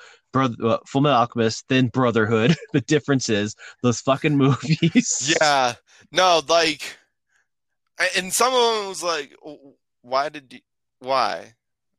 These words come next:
Speaker 2: Why did you do this? Like, it seems
Speaker 1: Oh, I
Speaker 2: like a cool idea, but why didn't you just make that into an episode of the show? This didn't need to
Speaker 1: But
Speaker 2: be a movie."
Speaker 1: my quick opinion, my quick opinion is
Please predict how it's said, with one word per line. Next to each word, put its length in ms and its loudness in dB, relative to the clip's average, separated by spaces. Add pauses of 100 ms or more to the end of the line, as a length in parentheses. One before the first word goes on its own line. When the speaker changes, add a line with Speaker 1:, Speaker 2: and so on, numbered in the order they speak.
Speaker 2:
Why 140 -6
did 180 -14
you 100 -16
do 180 -14
this? 580 -18 (640)
Like, 220 -2
it 120 -6
seems 200 -2
Speaker 1:
Oh, 40 4
I 40 2
Speaker 2:
like 180 0
a 100 -6
cool 420 -2
idea, 560 4
but 280 -4 (840)
why 160 2
didn't 180 -4
you 80 -6
just 220 -4
make 180 -2
that 140 0
into 240 -4
an 100 0
episode 420 -2
of 100 -4
the 80 -6
show? 300 -4 (240)
This 180 -2
didn't 240 -2
need 180 -2
to 60 -2
Speaker 1:
But 60 2
Speaker 2:
be 80 -2
a 60 -4
movie." 340 -10 (800)
Speaker 1:
my 160 2 (100)
quick 180 2
opinion, 500 0 (160)
my 120 -2
quick 160 2
opinion 280 0
is 240 0